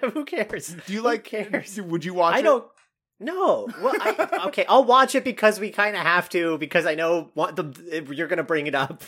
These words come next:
Speaker 2: The Rock is
Speaker 1: <laughs>
Speaker 2: gonna
Speaker 1: I gotta,
Speaker 2: be
Speaker 1: I gotta know about it. I'll watch it for The Rock.
Speaker 2: The
Speaker 1: The Rock
Speaker 2: Rock.
Speaker 1: is great.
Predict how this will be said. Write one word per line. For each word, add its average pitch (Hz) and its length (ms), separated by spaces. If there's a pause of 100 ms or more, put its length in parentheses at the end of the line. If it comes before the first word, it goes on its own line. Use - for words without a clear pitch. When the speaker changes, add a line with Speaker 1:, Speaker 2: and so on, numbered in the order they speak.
Speaker 2:
The 226 120
Rock 320 340
is 294 120
Speaker 1:
<laughs> - 20
Speaker 2:
gonna 269 160
Speaker 1:
I 170 40
gotta, - 260
Speaker 2:
be 240 80 (200)
Speaker 1:
I 185 100
gotta 180 240
know 170 160
about 165 220
it. 151 100 (160)
I'll 180 120
watch 175 240
it - 20
for 180 100
The 156 100
Rock. 160 400
Speaker 2:
The 196 60
Speaker 1:
The 185 80
Rock 135 100
Speaker 2:
Rock. 143 240
Speaker 1:
is 139 80
great. 139 460